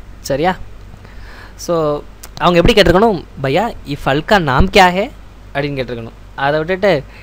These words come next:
"ஈ கியா ஹே, ஈ கியா ஹேன்னு" கேட்டா அவனுக்கு அப்படி தான் இருக்கும். ஆக, எல்லா மொழிகளுமே வந்து நம்முடைய உணர்ச்சிகளை பொறுத்து அதோட அர்த்தமும்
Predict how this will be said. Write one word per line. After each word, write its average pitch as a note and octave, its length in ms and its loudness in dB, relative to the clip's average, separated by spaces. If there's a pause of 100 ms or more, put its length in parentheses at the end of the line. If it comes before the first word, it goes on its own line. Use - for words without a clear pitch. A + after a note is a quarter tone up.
"ஈ G3 220 4
கியா E3 240 6
ஹே, D#3 300 0
ஈ F#3 220 2
கியா D#3 120 2
ஹேன்னு" D#3 240 0
கேட்டா C#3+ 440 2 (260)
அவனுக்கு D3+ 280 0
அப்படி B2+ 180 -6
தான் C#3+ 100 -2
இருக்கும். A#2 220 -8 (800)
ஆக, G3 360 6
எல்லா F#3 500 8
மொழிகளுமே F#3+ 640 6
வந்து F3 460 2 (400)
நம்முடைய B2+ 640 -2 (260)
உணர்ச்சிகளை G3+ 560 0
பொறுத்து D3+ 540 0 (720)
அதோட C3 340 2
அர்த்தமும் D#3+ 380 0